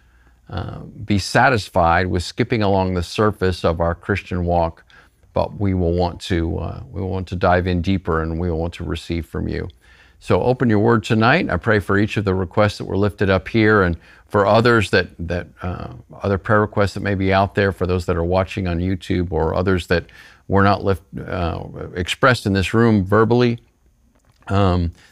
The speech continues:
that you'll just take care of, uh, these needs that we have for, uh, vehicles being fixed and for our bathroom being fixed and for family needs and all of these other things. And I pray all this in Jesus' name.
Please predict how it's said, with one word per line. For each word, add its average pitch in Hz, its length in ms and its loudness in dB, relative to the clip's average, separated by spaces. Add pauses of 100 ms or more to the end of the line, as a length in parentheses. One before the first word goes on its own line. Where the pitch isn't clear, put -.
that - 160 -8
you'll 113 100 4
just 98 200 0
take 110 180 0
care 104 300 4
of, 92 220 -2
uh, 90 280 4
these 92 280 -2
needs 120 340 4
that - 160 -2
we 135 180 2
have 127 440 4
for, 85 300 0 (580)
uh, 87 180 -6
vehicles 110 600 2
being 110 260 2
fixed - 520 -2
and 87 340 0
for 90 160 2
our 107 120 4
bathroom 107 480 2
being 101 220 -2
fixed - 520 -6
and 90 240 -10
for 90 140 -6
family 110 440 0
needs 98 460 -2
and 107 100 -2
all 92 180 -2
of 92 80 -6
these 90 200 -4
other 85 180 -2
things. - 380 -12
And - 80 -14
I 80 40 -10
pray 85 200 -4
all 85 80 0
this 87 180 -8
in - 60 -8
Jesus' 92 400 -10
name. 85 120 -10